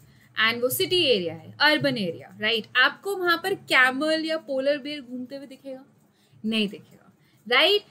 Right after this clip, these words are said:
तो adaptation features भी आपको वहीं दिखते हैं जिस हिसाब से आपका habitat होता है, right? तो यहाँ पर डिफरेंट habitat की हम बात तो करेंगे, करेंगे, उनके साथ features की बात भी हम करेंगे, चाहे वो प्लांट्स हो, चाहे वो animals हो,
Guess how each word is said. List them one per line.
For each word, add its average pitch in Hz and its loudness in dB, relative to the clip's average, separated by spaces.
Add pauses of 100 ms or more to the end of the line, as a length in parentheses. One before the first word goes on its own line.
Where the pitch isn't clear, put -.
(140)
तो - -20
adaptation 349 4
features 330 0
भी 359 -8
आपको 339 0
वहीं 254 -2
दिखते 294 -8
हैं 392 -6
जिस 370 -6
हिसाब 330 0
से 320 -4
आपका 294 0
habitat 220 0 (340)
होता 196 -4
है, 196 -18
right? 359 4 (220)
तो 311 -2
यहाँ 311 4
पर 359 -4
डिफरेंट 302 -4
habitat 294 2
की 330 -4
हम 302 0
बात 240 2
तो 311 -4
करेंगे, 254 0
करेंगे, 269 -2
उनके 403 -10
साथ 320 0
features 339 -6
की 339 -10
बात 240 0
भी 214 -2
हम 220 -4
करेंगे, 214 -4
चाहे 254 -2
वो 220 -6
प्लांट्स 302 2
हो, 403 -6
चाहे 311 -4
वो 262 0
animals 175 -6
हो, - -20